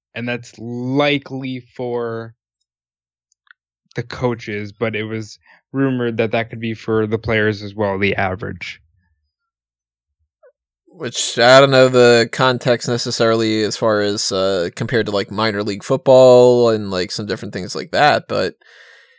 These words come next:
Speaker 2: I mean, that's certainly not the kind of crazy numbers that we see from the N F L, which makes perfect sense, of course, because X F L is not the N F L.
Speaker 1: Do you, now you don't watch football at all, do you?
Speaker 2: Nah,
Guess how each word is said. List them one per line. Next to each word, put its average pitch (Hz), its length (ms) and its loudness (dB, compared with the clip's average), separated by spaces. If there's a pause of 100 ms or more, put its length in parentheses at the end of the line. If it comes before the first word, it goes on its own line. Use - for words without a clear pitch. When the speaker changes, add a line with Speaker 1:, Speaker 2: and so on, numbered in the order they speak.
(120)
Speaker 2:
I 127 40 -8
mean, 117 100 -2
that's 123 200 2
certainly 139 360 6
not 113 280 0 (380)
the 120 260 -6
kind 123 280 0
of - 80 0
crazy 127 560 4
numbers 117 460 0
that 98 160 0
we 101 160 -6
see 90 380 -6
from 78 560 -6 (260)
the 92 80 -2
N 71 80 -4
F - 160 2
L, 143 200 8
which 110 160 -8
makes 107 160 -10 (140)
perfect - 380 2
sense, - 520 -10
of - 120 -16
course, - 400 -12 (320)
because - 480 -12 (360)
X - 240 -10
F 120 140 -10
L 123 200 6
is 135 100 -2
not 160 180 2
the 104 100 -2
N 80 120 -4
F - 120 -10
L. - 240 -8 (340)
Speaker 1:
Do 170 80 -2
you, 247 380 2 (140)
now 143 280 -4
you 143 180 0
don't 147 200 -4
watch 110 340 -8 (680)
football 104 400 -4
at 98 60 -4
all, 98 140 -4
do 101 140 -6
you? 104 160 -4 (440)
Speaker 2:
Nah, 87 280 -4